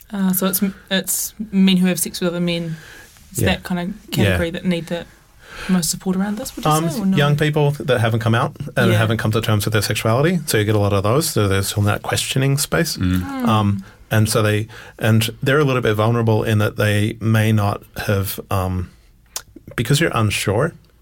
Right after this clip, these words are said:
Speaker 2: about yourself and your identity, you're not as confident in your, um, ability to ask for what you want in a consensual manner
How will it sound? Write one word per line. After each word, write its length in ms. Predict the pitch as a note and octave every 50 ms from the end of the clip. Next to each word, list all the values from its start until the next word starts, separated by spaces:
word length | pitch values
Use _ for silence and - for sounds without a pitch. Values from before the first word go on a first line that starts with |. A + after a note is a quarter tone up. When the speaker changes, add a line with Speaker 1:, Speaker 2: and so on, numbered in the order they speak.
| _ - - - - - _ -
Speaker 2:
about 280 | - - F#2+ G#2+ - -
yourself 500 | G2+ G2+ - - - A#2 C#3 D#3 D3 -
and 180 | - - G#2+ G2+
your 120 | G2+ G2
identity, 560 | G2 F#2+ - A2 A2+ A2 G#2 G#2 G2 G2 G2 - - - - - - - -
you're 220 | - A2 A2 A2 A2
not 280 | A2 A2 G#2+ - -
as 160 | A2+ G#2 -
confident 640 | - - - - A2+ A2+ A2+ - G#2+ G#2 G#2 - - -
in 200 | G#2+ G#2 G#2 G#2
your, 380 | G2 G2 G2 G2 G2 F#2+ G2+ A2 - - -
um, 340 | G2 G2 F#2 F#2+ F#2+ G2 - -
ability 480 | - G#2+ A2 A#2+ A2+ G2+ G#2 G#2 G2 F#2+
to 220 | - - G2+ - -
ask 360 | - - G2 G#2 G#2+ - -
for 140 | - - A2+
what 260 | G#2+ G#2 A2 - - G#2
you 100 | G2+ G2+
want 340 | G2+ G#2+ G2+ G2+ G2+ - -
in 120 | G#2 F#2+
a 60 | F#2
consensual 480 | - - - A2 - - G2+ - - F#2+
manner 320 | F#2+ F#2 F#2 F#2+ G2 -